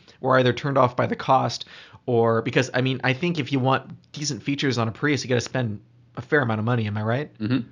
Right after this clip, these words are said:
Speaker 1: Yeah, so it's not, the Hyundai, I believe, is more affordable.
Speaker 2: Yeah.
Speaker 1: Um,
Speaker 2: It's
Speaker 1: and
Speaker 2: also
Speaker 1: it's,
Speaker 2: got a,
Speaker 1: it,
Speaker 2: it's
Speaker 1: it
Speaker 2: got also got backed by a decent warranty when you, when you talk about Hyundais.
Speaker 1: It's
Speaker 2: Uh,
Speaker 1: true.
Speaker 2: if,
Speaker 1: And
Speaker 2: if new,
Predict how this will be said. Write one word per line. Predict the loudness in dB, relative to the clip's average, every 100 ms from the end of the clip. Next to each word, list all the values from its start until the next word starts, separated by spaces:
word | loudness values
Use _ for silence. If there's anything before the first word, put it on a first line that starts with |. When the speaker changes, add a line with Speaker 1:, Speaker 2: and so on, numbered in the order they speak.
| -18 -20 -20 _ _ -6
Speaker 1:
Yeah, | 0 0 0
so | 4 6
it's | 6 4
not, | 0 0
the | -6 -6 -8 -10 0 0
Hyundai, | 2 4 4
I | 4
believe, | 2 2 2 2
is | 0
more | 0 -2 -2
affordable. | -4 -2 -2 -2 -4 -8 -20 -20 -20 -20 -20 0
Speaker 2:
Yeah. | 4 6
Speaker 1:
Um, | 4 2
Speaker 2:
It's | 4
Speaker 1:
and | 6
Speaker 2:
also | 6
Speaker 1:
it's, | 6
Speaker 2:
got | 4
a, |
Speaker 1:
it, | 4
Speaker 2:
it's | 2
Speaker 1:
it |
Speaker 2:
got | 4
also | 4 2 -6 -10 -6
got | -6 -2
backed | -2 -2
by | -4
a | -4
decent | -6 -8 -6
warranty | -2 -2 -2 -2
when | -2 -4
you, | -4
when | -2 -2
you | -4 -8 -6
talk | -2 -2
about | -2 -2
Hyundais. | -2 0 -2 -6 -16 -20 -20 -20 -8 -4
Speaker 1:
It's | 0
Speaker 2:
Uh, | 2
Speaker 1:
true. | 4 4
Speaker 2:
if, | 2 4
Speaker 1:
And | 6 6
Speaker 2:
if | 2
new, | 2 4